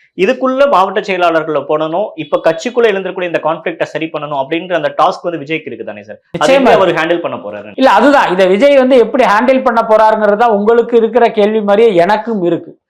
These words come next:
Speaker 2: என்ன காரணம் அப்படின்னா விஜய் வந்து இந்த விஷயத்தை தன்னிச்சையாக முடிவு பண்ணுகிற அளவுக்கு அவருக்கு வந்து ஒரு பெரிய மெச்சூரிட்டி இருக்காங்கிறது எனக்கு தெரியல.
Speaker 1: அரசியல்ல.
Speaker 2: அரசியல், அது வந்து என்னுடைய சந்தேகம். அதே நேரம் இப்ப புஷி ஆனந்த் சொல்வதை கேட்டு பண்ணுனா இவருடைய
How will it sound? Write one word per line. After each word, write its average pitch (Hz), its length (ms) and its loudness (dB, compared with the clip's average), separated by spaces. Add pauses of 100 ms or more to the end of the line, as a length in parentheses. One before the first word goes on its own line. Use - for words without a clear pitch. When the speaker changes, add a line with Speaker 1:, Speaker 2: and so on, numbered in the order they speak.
(320)
Speaker 2:
என்ன 226 220 0
காரணம் 240 300 4
அப்படின்னா 220 300 0
விஜய் 269 320 2
வந்து 254 220 0
இந்த 233 160 2
விஷயத்தை 233 540 0
தன்னிச்சையாக 233 840 2
முடிவு 208 340 -2
பண்ணுகிற 196 380 -2
அளவுக்கு 190 640 -2 (260)
அவருக்கு 208 340 2
வந்து 233 100 2
ஒரு 226 140 0
பெரிய 226 300 2
மெச்சூரிட்டி 202 520 -2
இருக்காங்கிறது 185 460 0
எனக்கு 175 360 -4
தெரியல. 180 300 -4
Speaker 1:
அரசியல்ல. 147 480 -2 (140)
Speaker 2:
அரசியல், 175 480 0
அது 170 200 -6
வந்து 208 140 -2
என்னுடைய 170 300 0
சந்தேகம். 175 520 -2 (460)
அதே 247 260 4
நேரம் 262 240 4
இப்ப 233 180 2
புஷி 220 360 2
ஆனந்த் 277 280 2
சொல்வதை 233 540 2
கேட்டு 254 640 0
பண்ணுனா 208 380 2 (840)
இவருடைய 240 640 4